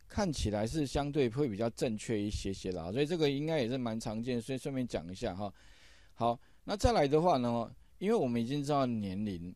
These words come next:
有这个栏位的选项了，诶，可是哦，如果我今天希望个别性的，比如说我今天希望，诶，知道广告设计哈，到底哪一些年龄买的最多？诶，那当然其他不要显示的话，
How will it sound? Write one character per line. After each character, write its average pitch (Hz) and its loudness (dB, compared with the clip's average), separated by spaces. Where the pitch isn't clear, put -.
有 98 -2
这 160 2
个 131 4
栏 110 0
位 127 2
的 101 -2
选 92 -4
项 104 -2
了， 85 -12
诶， 143 -4
可 135 0
是 226 0
哦， 170 6
如 208 2
果 208 4
我 123 6
今 165 0
天 170 2
希 165 -2
望 160 2
个 196 2
别 117 2
性 135 0
的， 110 0
比 104 -4
如 123 2
说 180 0
我 117 4
今 135 -4
天 151 2
希 147 -4
望， 139 2
诶， 120 0
知 160 -2
道 131 4
广 120 0
告 180 4
设 165 2
计 131 -2
哈， 104 -2
到 - 4
底 123 0
哪 113 0
一 135 2
些 156 2
年 123 0
龄 117 0
买 101 -2
的 101 -4
最 113 0
多？ 98 -4
诶， 131 -2
那 180 -2
当 202 0
然 190 2
其 151 0
他 160 4
不 139 -2
要 139 4
显 92 -6
示 135 -6
的 107 0
话， 107 0